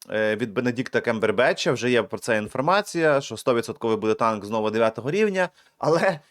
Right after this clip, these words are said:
і такий танк з поганими Т Т Х, як зазвичай. Хоча, в принципі, я так думаю, якби вони впихнули в бойову перепустку танк, то б він був би поганий, е,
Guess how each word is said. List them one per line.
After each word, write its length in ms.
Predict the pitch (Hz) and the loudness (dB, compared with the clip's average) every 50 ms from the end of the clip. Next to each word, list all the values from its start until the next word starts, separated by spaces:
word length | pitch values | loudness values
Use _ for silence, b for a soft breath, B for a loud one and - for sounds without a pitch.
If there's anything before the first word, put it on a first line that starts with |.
| b b b | b b b
і 140 | - 113 117 | -12 -12 -10
такий 320 | 113 - - - 156 147 | -8 -8 -6 -4 -4 -2
танк 400 | 139 151 151 156 160 156 147 147 - | 2 2 2 2 2 0 -4 -6 -2
з 560 | 131 131 127 127 117 110 107 117 123 123 120 113 - | 0 0 0 0 -2 -4 -4 -2 0 0 0 -2 -2
поганими 440 | 120 135 135 123 117 113 110 107 | 0 2 2 2 2 0 -2 -4
Т 120 | 104 - 104 | -4 -4 -4
Т 100 | - 127 | -4 -2
Х, 400 | - 196 190 196 196 190 185 170 _ _ _ _ _ _ _ | 0 2 2 2 2 0 -2 -6 _ _ _ _ _ _ _
як 200 | - 120 127 117 | -4 -2 -2 -2
зазвичай. 520 | 110 123 127 113 117 123 - - 131 120 117 | 0 -2 -2 -2 -2 -4 0 2 2 2 2
Хоча, 240 | - 139 - 214 220 | 0 -2 -2 -2 0
в 80 | - | 0
принципі, 480 | - 208 220 208 - 180 - 185 165 - B B B B B B B B B B B | 0 0 0 0 -2 -4 -2 -2 -2 -2 B B B B B B B B B B B
я 140 | - 143 165 | 2 2 4
так 180 | 170 165 139 135 | 4 4 2 2
думаю, 320 | 165 180 175 170 160 151 | 0 0 2 2 2 2
якби 240 | 147 139 120 160 180 | 2 2 2 2 2
вони 180 | 175 175 170 170 | 2 2 -2 -4
впихнули 680 | - - 151 - - 170 175 170 160 160 147 139 139 | -6 -8 -8 -8 -6 -6 -6 -4 -2 0 0 0 0
в 60 | 123 | 0
бойову 320 | 123 147 151 143 151 156 | 0 0 0 0 -2 -2
перепустку 560 | 147 151 147 151 151 - 156 147 - - 147 143 | -2 0 0 0 0 -2 -6 -10 -8 -6 -4 0
танк, 460 | - 170 185 196 208 202 196 - - | 2 4 4 4 2 2 -2 -6 -4
то 300 | - 147 143 139 135 127 | 0 4 4 4 4 2
б 280 | - - - 123 120 | 0 -6 -10 -8 -6
він 180 | 127 165 180 165 | -4 -4 -4 -2
був 160 | 156 160 151 | -2 -2 -4
би 100 | 139 135 113 | -4 -6 -4
поганий, 580 | - 151 156 170 147 131 120 110 104 101 98 | -2 2 2 2 2 2 0 -2 -4 -4 -6
е, 120 | 98 98 | -6 -8